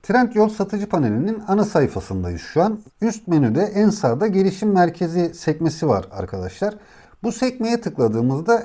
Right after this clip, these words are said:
hedefler ve seviyeler ve satıcı rozetleri olmak üzere iki alt sekme açılıyor. Öncelikle hedefler ve seviyeler sekmesine tıklayalım.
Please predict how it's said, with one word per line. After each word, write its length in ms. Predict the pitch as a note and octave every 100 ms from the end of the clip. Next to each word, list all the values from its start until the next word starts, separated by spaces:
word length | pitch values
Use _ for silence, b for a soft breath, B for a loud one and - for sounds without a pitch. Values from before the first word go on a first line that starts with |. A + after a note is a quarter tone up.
| -
hedefler 520 | F#3+ G3+ G#3 A3 G3
ve 100 | A3
seviyeler 720 | A3 G3+ G3 D#3+ A2+ F3 - _
ve 260 | D3+ F#3 F#3 -
satıcı 680 | - E3 G3 F#3 G#3+ G#3 - D3+
rozetleri 480 | D#3 E3 D#3+ E3+
olmak 360 | E3 A#2 G#2+ G#2+
üzere 320 | A#2+ F#3 G#3+ G#3
iki 360 | F#3 - G#3+ -
alt 220 | F#3+ F#3
sekme 540 | - E3 - D#3+ G#2 - _
açılıyor. 580 | B2+ - A2+ F2 F#2+ F#3 G3+ b b b b -
Öncelikle 680 | A3+ A3+ A#3 A3+ A#3 A3 -
hedefler 560 | - G3+ G#3+ A3 A3
ve 80 | G#3+
seviyeler 560 | A3 G#3 G#3 G#3 G#3 F#3
sekmesine 880 | D3 - D3 B2+ A2+ C3+ F3 G#3 - _ _ _
tıklayalım. 680 | - A3 F3 B2 G2+ F#3+